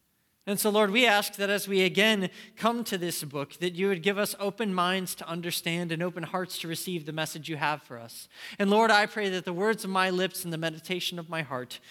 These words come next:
would indeed be pleasing in your sight, O God, who is indeed our rock and our Redeemer. Amen.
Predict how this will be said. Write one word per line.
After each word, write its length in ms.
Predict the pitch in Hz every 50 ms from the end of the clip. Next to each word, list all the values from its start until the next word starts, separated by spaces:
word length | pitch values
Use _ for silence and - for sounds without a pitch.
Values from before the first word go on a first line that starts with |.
| - - - _ -
would 160 | 170 214 233
indeed 340 | 233 208 175 196 214 208 170
be 140 | 196 190 180
pleasing 540 | - - 196 208 214 196 208 220 196 190
in 120 | 175 170 165
your 160 | 160 151 147
sight, 400 | - - - 147 139 143 - 156
O 80 | 131 131
God, 320 | 151 175 185 190 185 170
who 140 | 165 170 185
is 160 | 190 170 185
indeed 480 | 175 160 143 170 160 165 170 147 135 - - - -
our 160 | - 143 139
rock 440 | 143 143 156 156 151 151 151 - - - _ - - - -
and 140 | - 151 156
our 120 | 147 143
Redeemer. 640 | 131 139 135 117 147 147 143 135 120 120 120 107 _ _ _ _ _ _ _ _ _ _ _ _ _ _ _
Amen. 500 | - 113 117 123 123 117 113 107 107 104